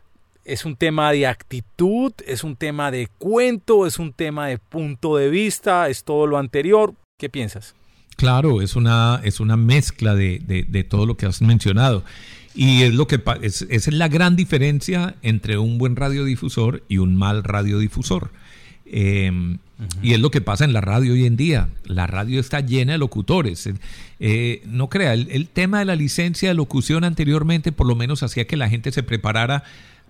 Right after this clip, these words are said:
Speaker 2: para un solo examen, porque además esa licencia nunca la renovaban, pero se preparaba para ese examen y entonces tenía algo de cultura general y, y, y, y tenía un poquito más de susto.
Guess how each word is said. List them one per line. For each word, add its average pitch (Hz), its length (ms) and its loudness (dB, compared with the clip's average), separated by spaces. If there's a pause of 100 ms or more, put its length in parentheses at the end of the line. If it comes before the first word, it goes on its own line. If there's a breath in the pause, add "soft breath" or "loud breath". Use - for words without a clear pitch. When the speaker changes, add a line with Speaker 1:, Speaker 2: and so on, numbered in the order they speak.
Speaker 2:
para - 400 2
un 220 240 4
solo 196 260 0
examen, 175 400 2
porque 127 220 0
además 113 240 0
esa 143 180 2
licencia 120 460 2
nunca 131 260 4
la 143 120 4
renovaban, 113 680 4 (400 loud breath)
pero 127 200 4
se 131 100 2
preparaba 120 480 0
para 117 120 2
ese 127 120 2
examen 151 500 0
y 123 100 -2
entonces 107 380 -4
tenía 110 220 0
algo 127 160 0
de 135 60 -2
cultura 113 420 -2
general 127 640 2
y, 110 60 0
y, 98 360 -4
y, 101 460 -4
y - 40 -4
tenía 110 220 -2
un 123 60 0
poquito 127 320 -2
más 139 140 -2
de 147 80 0
susto. - 380 -4